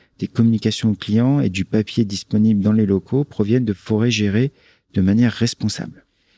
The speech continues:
Mais par ailleurs, notre président, euh, directeur général, Steve Scory, a annoncé, euh, toute une série de mesures en deux mille vingt et un, et en particulier celle, euh, qui consiste à atteindre d'ici deux mille trente-cinq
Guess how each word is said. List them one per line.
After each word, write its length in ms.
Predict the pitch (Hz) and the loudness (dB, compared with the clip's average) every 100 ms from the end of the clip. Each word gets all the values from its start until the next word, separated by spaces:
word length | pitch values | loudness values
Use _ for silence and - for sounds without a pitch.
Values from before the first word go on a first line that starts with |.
| _ | _
Mais 120 | 113 | -2
par 240 | 107 170 147 | 0 0 0
ailleurs, 400 | 131 131 160 160 | 0 2 0 0
notre 280 | 117 110 - | -2 -2 -10
président, 760 | - 120 107 107 120 123 120 | -6 -6 -4 -2 0 2 2
euh, 540 | 104 92 90 90 92 90 | 2 2 2 0 -2 -4
directeur 400 | 98 92 - 80 | -4 -6 -8 -6
général, 360 | 90 101 135 | -4 -2 -2
Steve 180 | 127 101 | -6 -10
Scory, 380 | - 107 113 135 | -6 -2 0 0
a 80 | 101 | 0
annoncé, 580 | 101 101 - 131 120 | 0 -2 0 0 2
euh, 160 | 101 92 | 2 0
toute 280 | - - - | -4 -16 -10
une 80 | 110 | -10
série 320 | - 107 98 | -4 -2 0
de 60 | |
mesures 540 | 95 101 101 120 139 143 _ _ _ _ | 0 0 0 -2 -2 -6 _ _ _ _
en 140 | - 92 | -6 -2
deux 140 | 101 | 0
mille 200 | 104 95 | 0 0
vingt 280 | 101 98 - | -2 -2 -2
et 40 | |
un, 300 | 107 127 156 - _ _ | 0 0 -2 -8 _ _
et 100 | 95 | -2
en 100 | 98 | -2
particulier 840 | - - - - - 107 107 123 143 | -4 -12 -14 -20 -12 -6 0 2 0
celle, 480 | - - 127 139 123 | -4 -2 0 2 2
euh, 260 | 101 95 | 2 0
qui 180 | 92 - | -2 -12
consiste 640 | - 104 - 127 - - _ | -6 -6 -4 -10 -12 -20 _
à 200 | 101 101 | -6 -2
atteindre 580 | 110 - 120 113 92 92 | -2 -2 -2 0 -2 -4
d'ici 440 | 87 110 104 - | -4 -8 -8 -10
deux 220 | 110 104 120 | -6 0 2
mille 180 | 117 | 0
trente-cinq 760 | 107 - 107 - 123 143 - | -2 -4 -6 -2 -2 -2 -6